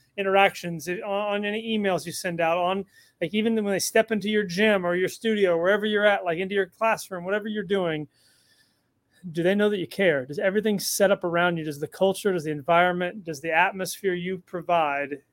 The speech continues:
through posts, through lighting, through whatever it is, does it show that it's about them and you care? Or does it show it's about me? It's about what I want and I don't care about you.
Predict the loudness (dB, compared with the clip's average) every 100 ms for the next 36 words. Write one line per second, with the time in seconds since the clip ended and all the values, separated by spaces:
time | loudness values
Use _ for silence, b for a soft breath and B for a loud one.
0 | _ _ -12 -6 -4 -4 2 4 4 2
1 | -6 -8 -10 -14 _ -8 -4 0 2 4
2 | 4 4 0 -6 -6 0 2 2 -2 -4
3 | -10 -10 -6 2 4 4 2 b b b
4 | -10 -8 -2 -2 -2 -2 0 0 -2 -6
5 | -8 -8 -6 -2 2 2 0 -4 -6 -2
6 | 0 0 -2 -4 -4 -4 0 0 -2 -8
7 | _ _ _ -16 -8 -4 -2 2 4 4
8 | 2 -6 -10 -16 -14 -10 -4 -2 -2 -4
9 | -6 -6 -12 -16 -20